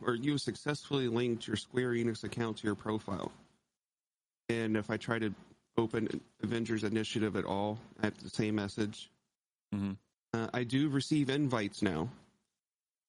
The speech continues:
Speaker 1: So
Speaker 2: Oh.
Speaker 1: if someone invites me to their game,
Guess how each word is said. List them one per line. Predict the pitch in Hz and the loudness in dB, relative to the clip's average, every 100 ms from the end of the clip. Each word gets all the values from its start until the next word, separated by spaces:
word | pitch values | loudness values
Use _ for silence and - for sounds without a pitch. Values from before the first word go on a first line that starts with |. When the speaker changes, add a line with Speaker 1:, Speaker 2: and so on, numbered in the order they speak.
| 98 | 0
Speaker 1:
So | 110 113 123 | 2 4 2
Speaker 2:
Oh. | |
Speaker 1:
if | 127 | 0
someone | - 135 127 | 2 2 2
invites | 117 110 131 - | 2 0 -2 2
me | 123 | 0
to | - | 2
their | 110 110 | 2 2
game, | 101 107 104 104 117 | 2 2 2 2 0